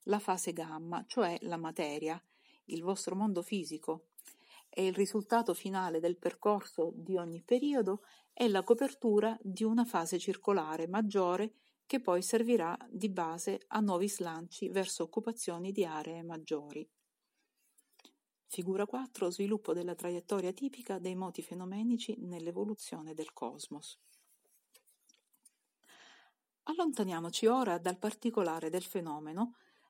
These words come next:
per vederlo sempre più nel suo aspetto di insieme e coglierlo secondo linee sempre più generali.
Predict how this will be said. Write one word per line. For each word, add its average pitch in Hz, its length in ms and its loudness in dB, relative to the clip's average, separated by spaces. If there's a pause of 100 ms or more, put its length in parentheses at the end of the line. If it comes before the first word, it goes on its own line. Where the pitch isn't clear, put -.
per 254 160 4
vederlo 185 460 4
sempre 240 340 0
più 277 280 2
nel 196 160 2
suo 240 160 0
aspetto 185 480 -4
di 185 120 -2
insieme 160 680 -6 (280)
e - 180 -10
coglierlo 220 600 2
secondo 226 480 0
linee 190 400 0
sempre 196 320 -4
più 190 180 -4
generali. 160 680 -8